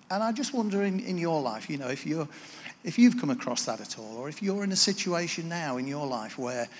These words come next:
uh, you know, you could demand your rights, but what would Jesus say? If you applied that, what we call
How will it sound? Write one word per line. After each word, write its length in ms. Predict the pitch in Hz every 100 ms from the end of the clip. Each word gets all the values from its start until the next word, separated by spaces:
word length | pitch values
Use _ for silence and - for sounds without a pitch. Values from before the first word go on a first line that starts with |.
| - - -
uh, 220 | 73 73 -
you 140 | 185
know, 140 | 214
you 240 | 208 226 247
could 240 | - 196
demand 380 | 175 175 233 220
your 160 | 202 190
rights, 600 | 196 120 - - - - - - - - - - - - - - -
but 140 | 190
what 180 | 226 240
would 220 | 226 202
Jesus 420 | - 196 143 117
say? 300 | - - 107
If 260 | 120 175 180
you 260 | 240 233 -
applied 460 | - 202 190 180
that, 200 | 175 175 - - - - -
what 160 | 180
we 80 | -
call 560 | 180 - 180 165 147